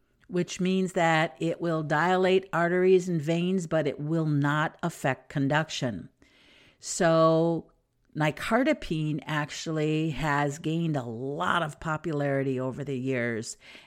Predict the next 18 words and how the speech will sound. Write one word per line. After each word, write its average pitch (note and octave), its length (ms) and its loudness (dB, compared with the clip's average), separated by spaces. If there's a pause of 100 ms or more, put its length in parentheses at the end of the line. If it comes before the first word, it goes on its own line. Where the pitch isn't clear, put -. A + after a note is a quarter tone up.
(120)
as C#3+ 680 -2
nitroprusside D3 960 -2
has E3+ 260 -4
fallen G#3 540 0
from C3 220 -4
popularity B2 920 -4 (340)
as D3 300 0
of C3+ 160 -2
this C#3 240 -4
recording C#3+ 800 0
in C#3 460 0
twenty C3+ 380 0
twenty-one. C3 920 -2 (560)
Nicardipine F#3 880 0
is D#3 280 -4
used E3+ 380 2
for C#3 360 -2
hypertensive E3 960 -4